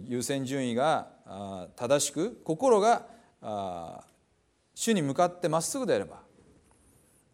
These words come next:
英語ではストレートって言ってますけれども、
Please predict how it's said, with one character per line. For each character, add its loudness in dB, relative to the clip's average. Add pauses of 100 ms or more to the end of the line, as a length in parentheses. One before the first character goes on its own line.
(580)
英 -2
語 0
で 4
は 2
ス 0
ト 0
レ 6
ー 0
ト -8
っ -14
て -18
言 -10
っ -14
て -14
ま -10
す -12
け -12
れ -14
ど -12
も、 -6